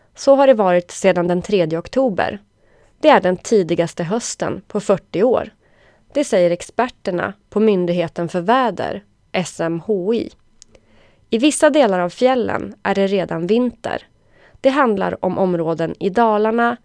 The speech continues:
Härjedalen och Jämtland. Det är två eller tre veckor tidigare än normalt.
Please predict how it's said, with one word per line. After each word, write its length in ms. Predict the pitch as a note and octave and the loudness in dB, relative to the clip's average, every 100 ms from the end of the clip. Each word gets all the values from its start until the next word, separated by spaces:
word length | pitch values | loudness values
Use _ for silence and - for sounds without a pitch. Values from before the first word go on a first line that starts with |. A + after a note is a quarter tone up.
| _ | _
Härjedalen 920 | - A3 F3+ E3 D#3+ D#3+ D#3+ D#3+ E3 - | -2 0 0 -2 -2 -2 -4 -6 -8 -6
och 280 | E3 - - | -6 -6 -4
Jämtland. 720 | G#3+ A#3 A3+ - - - - _ _ _ _ _ - - | -2 0 -4 -6 -8 -8 -14 _ _ _ _ _ -20 -4
Det 120 | A3 | 0
är 100 | A#3+ | 0
två 460 | A3+ - F3+ E3+ - | -2 -6 -4 -2 -2
eller 160 | F3 F3 | -2 -4
tre 360 | - E3+ D#3+ | -4 -4 -2
veckor 520 | F3 F3+ - A3 E3 | -2 -4 -2 0 0
tidigare 800 | D#3+ - A3+ F#3 G#3+ G3+ D#3 - - | -4 0 2 4 2 0 -2 -4 -4
än 200 | D#3 D3+ | -4 -4
normalt. 720 | D#3 G#3 C#4+ - - _ | 0 2 2 0 -10 _